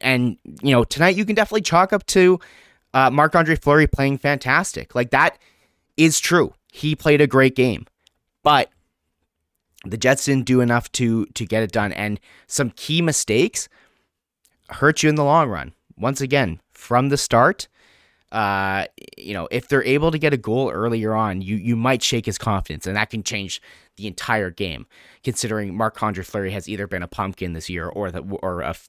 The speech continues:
or fantastic like he was tonight. <sighs> But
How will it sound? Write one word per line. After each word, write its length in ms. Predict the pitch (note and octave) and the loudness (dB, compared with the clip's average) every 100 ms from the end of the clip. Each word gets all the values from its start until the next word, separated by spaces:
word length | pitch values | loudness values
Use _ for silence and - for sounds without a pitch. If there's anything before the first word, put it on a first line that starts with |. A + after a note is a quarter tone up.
| - | -12
or 160 | G2 F2 | -10 -8
fantastic 640 | G2 E2+ F#2+ D#2+ - - | -10 -4 -2 -2 -6 -10
like 100 | F2 | -10
he 80 | F2+ | -8
was 220 | E2+ E2 | -10 -10
tonight. 380 | - B2+ G#2+ - - - - _ _ _ _ _ _ _ _ _ _ _ _ _ _ _ | -4 -2 -2 -6 -16 -20 -20 _ _ _ _ _ _ _ _ _ _ _ _ _ _ _
<sighs> 220 | - F#2+ F2 _ _ _ _ _ _ _ _ _ _ _ _ C#3 | -4 -4 -6 _ _ _ _ _ _ _ _ _ _ _ _ 0
But 240 | C3 B2+ | 0 0